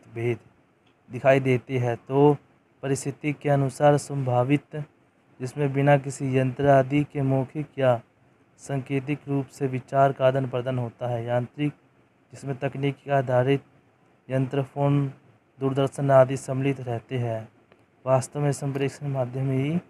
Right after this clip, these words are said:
संचार प्रतिक्रिया की कार्यान्वित करते हैं। आज संप्रेषण के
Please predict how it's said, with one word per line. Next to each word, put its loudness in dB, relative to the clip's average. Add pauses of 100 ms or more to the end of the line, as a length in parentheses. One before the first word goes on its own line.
(760)
संचार 2
प्रतिक्रिया -4
की -6
कार्यान्वित 2 (400)
करते -4
हैं। 8
आज 10
संप्रेषण -6
के 0